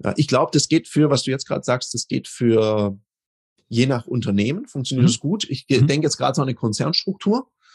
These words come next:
Speaker 1: Da wird ein Verkäufer oder eine Verkäuferin nicht immer sagen können, "Ich war im gleichen Problem."
Speaker 2: Mhm.
Speaker 1: <laughs> Sondern
Speaker 2: Ja, aber da kannst du es wir, also das ist ja so
Speaker 1: wir,
Speaker 2: wir, so eine
Speaker 1: genau. Oder
Speaker 2: genau.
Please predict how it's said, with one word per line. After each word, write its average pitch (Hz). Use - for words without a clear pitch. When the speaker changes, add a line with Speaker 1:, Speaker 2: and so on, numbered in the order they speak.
Speaker 1:
Da 127
wird 151
ein 147
Verkäufer 147
oder 151
eine 131
Verkäuferin 131
nicht 147
immer 117
sagen 107
können, 117
"Ich 120
war 107
im 110
gleichen 113
Problem." 165
Speaker 2:
Mhm. 143
Speaker 1:
<laughs> -
Sondern 143
Speaker 2:
Ja, -
aber 143
da 131
kannst 147
du 120
es -
wir, 127
also 98
das 107
ist -
ja 131
so 120
Speaker 1:
wir, 165
Speaker 2:
wir, 123
so 131
eine 131
Speaker 1:
genau. 117
Oder 120
Speaker 2:
genau. 87